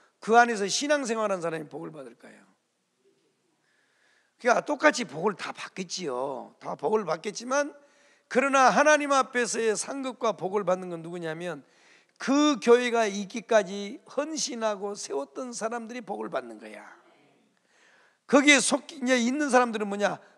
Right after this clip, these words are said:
그 복 받은 것만 구경하고 있는 기요. 그러니까 여러분들은요,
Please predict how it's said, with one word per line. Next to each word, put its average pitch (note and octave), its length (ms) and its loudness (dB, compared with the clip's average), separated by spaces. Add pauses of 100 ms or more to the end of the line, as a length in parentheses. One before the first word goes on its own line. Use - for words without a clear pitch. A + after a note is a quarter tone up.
(120)
그 C4+ 240 0
복 A3+ 240 -2
받은 C4+ 300 6
것만 A#3+ 320 -2
구경하고 G#3+ 520 -4
있는 F3+ 280 -10
기요. B2 400 -14 (1080)
그러니까 F#3 200 0
여러분들은요, G3 760 0